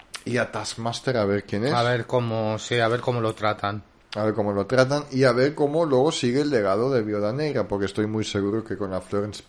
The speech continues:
Speaker 1: Pugh
Speaker 2: Pugh.
Speaker 1: segui-, seguirá todo, habrá
Speaker 2: Ujú.
Speaker 1: una, habrá una
Speaker 2: Una nueva
Speaker 1: Viuda
Speaker 2: Viuda
Speaker 1: Negra.
Speaker 2: Negra.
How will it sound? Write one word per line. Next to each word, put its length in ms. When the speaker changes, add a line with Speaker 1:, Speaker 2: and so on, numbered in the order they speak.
Speaker 1:
Pugh 160
Speaker 2:
Pugh. 440
Speaker 1:
segui-, 400
seguirá 500
todo, 260
habrá 340
Speaker 2:
Ujú. 100
Speaker 1:
una, 180
habrá 480
una 480
Speaker 2:
Una 100
nueva 260
Speaker 1:
Viuda 160
Speaker 2:
Viuda 160
Speaker 1:
Negra. 240
Speaker 2:
Negra. 140